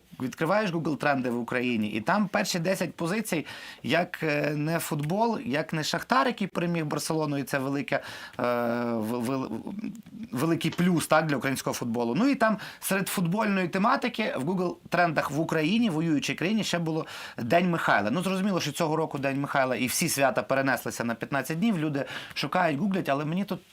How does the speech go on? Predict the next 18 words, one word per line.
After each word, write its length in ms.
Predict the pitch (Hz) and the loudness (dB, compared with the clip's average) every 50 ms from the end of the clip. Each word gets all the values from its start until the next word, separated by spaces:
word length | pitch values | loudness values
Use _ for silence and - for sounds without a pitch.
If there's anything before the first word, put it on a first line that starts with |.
| - _ - - | -20 _ -14 -8
воно 220 | 127 139 160 196 214 | -4 -2 0 2 2
мені 160 | 220 226 208 | 2 2 2
так 160 | - 208 185 | 2 0 0
доволі 300 | 175 202 202 220 208 208 | 2 0 2 2 2 2
задисонувало. 1000 | 175 170 196 160 185 175 - 208 190 196 196 185 208 214 190 151 123 110 107 95 - - - - - - - - | 2 2 2 2 2 0 2 2 2 0 2 4 6 6 8 6 6 4 0 -4 -6 -8 -10 -12 -14 -14 -6 0
Е, 400 | 135 135 135 127 127 127 120 113 110 | 2 4 4 6 4 4 2 0 0
чи 180 | - - 156 | 0 -2 -2
про 220 | 147 - - 165 170 | -2 -2 -2 -2 0
те 200 | 165 - 233 240 | 2 2 2 2
ми 120 | 214 220 | 2 2
всі 200 | - - - 214 | 0 0 0 0
думаємо, 540 | 190 175 240 233 185 151 139 131 123 123 120 | 2 2 4 4 4 4 2 2 0 0 0
якщо 380 | 120 117 - - - 147 139 - - - - - - | -2 -2 -2 0 0 0 0 0 -2 -10 -16 -10 -4
там 240 | - 127 127 120 110 - | -2 -2 -2 -2 -4 -2
пів 160 | - 185 165 | -2 -2 -2
країни 420 | - - 175 165 170 196 190 180 160 135 | 0 2 2 2 2 2 0 0 0 0
гуглить, 440 | 139 160 156 143 139 139 131 117 - - | 0 0 0 0 0 -2 -2 -4 -2 -2
е, 240 | 131 123 120 120 | -2 0 0 -2